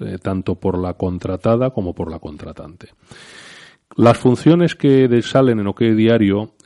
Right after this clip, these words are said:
que realizaba esta persona, que luego parece ser que hacía horas extras, que no las retribuían, eh, es decir, que podría concurrir un tema de explotación laboral que tanto, que tanto se persigue el día de hoy, eh, pues yo las veo más, pues, de personal doméstico.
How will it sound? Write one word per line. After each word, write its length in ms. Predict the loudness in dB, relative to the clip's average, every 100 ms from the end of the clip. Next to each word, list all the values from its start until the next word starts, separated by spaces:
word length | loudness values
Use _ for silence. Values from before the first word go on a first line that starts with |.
| -10
que 140 | -6
realizaba 440 | -4 -6 -2 -2 -2
esta 180 | -2
persona, 420 | -4 -4 -2 -4 -4
que 100 | -2
luego 200 | -2 -2
parece 260 | -4 -6
ser 180 | -10 -8
que 140 | -6
hacía 240 | -6 -6 -6
horas 160 | -4
extras, 400 | -4 -4 -6 -12
que 80 | -10
no 80 | -8
las 100 | -8
retribuían, 800 | -8 -8 -4 0 0 0 -2 -8
eh, 180 | -12 -12
es 40 |
decir, 240 | -12 -10 -10
que 80 | -8
podría 340 | -4 -4 -4
concurrir 400 | -6 -6 -6 -6
un 120 | -6
tema 160 | -6 -6
de 60 |
explotación 540 | -8 -8 -8 -6 -4 -2
laboral 460 | -2 0 -2 -4 -8
que 120 | -10
tanto, 640 | -10 -10 -8 -6 -8 -12 -16
que 60 |
tanto 340 | -14 -12 -12 -12
se 140 | -12
persigue 760 | -12 -8 -6 -6 -8 -12 -14 -14
el 100 | -10
día 160 | -8
de 160 | -6 -2
hoy, 180 | -4 -4 -14 -20 -20 -20 -20 -20 _
eh, 920 | 0 0 2 0 -2 -2 -4 -4 -8 -8
pues 200 | -8 -6
yo 160 | -4 -2
las 180 | -2
veo 180 | 0 -2
más, 400 | 0 -4 -4 -8
pues, 180 | -8 -6
de 80 | -6
personal 420 | -8 -8 -8 -6
doméstico. 640 | -6 -6 -6 -6 -6 -8